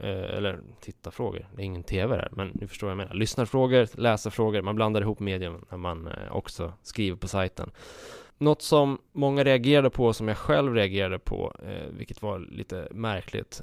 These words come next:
eh, men samtidigt kände man, jag till det här att, eh, S S K signade ju Tolopilo, eh, tidigt. Målvaktsparet är helt enkelt inte något som Georgsson har kunnat bestämma över som sportchef. Ja, lite förstå-, svårt att förstå varför man behövde ha så bråttom där.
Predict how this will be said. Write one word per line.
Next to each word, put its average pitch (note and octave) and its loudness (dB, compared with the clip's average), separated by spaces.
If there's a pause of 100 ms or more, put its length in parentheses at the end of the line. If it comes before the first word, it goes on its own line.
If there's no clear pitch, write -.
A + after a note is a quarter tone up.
eh, F#2 -6
men F#2 -10
samtidigt G#2 -6
kände A2+ 0
man, G2+ 0
jag A2 2
till C3+ -2
det G2 -2
här F2+ -4
att, F2 -6
eh, - -4
S - -8
S G#2+ -8
K A2 -8
signade A2+ -2
ju G#2+ 2
Tolopilo, - -8 (240)
eh, C2 -16 (160)
tidigt. - -4
Målvaktsparet B2 0
är F2+ -4
helt F#2 -8
enkelt F2 -10
inte F#2 -6
något F2 -10
som - -12
Georgsson F#2+ -4
har F#2+ -6
kunnat G2+ -12
bestämma G#2+ -6
över - -6
som - -16
sportchef. - -12 (1700)
Ja, - -20
lite D#3+ -6
förstå-, D3 2
svårt D3+ 0
att A#2+ -4
förstå A#2+ 0
varför G#2+ 0
man G#2 -2
behövde G#2 0
ha F#2+ -2
så G2+ -8
bråttom - -4
där. - -10